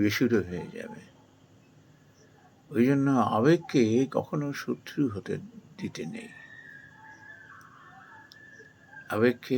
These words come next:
বন্ধুর মতো বরণ করে নিতে হয়। কিভাবে?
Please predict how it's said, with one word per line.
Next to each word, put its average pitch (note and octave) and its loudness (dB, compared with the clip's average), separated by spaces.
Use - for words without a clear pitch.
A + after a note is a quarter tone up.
বন্ধুর A#2+ 0
মতো G#2 -8
বরণ G2+ -6
করে F#2 -10
নিতে - -14
হয়। - -16
কিভাবে? A#2+ 2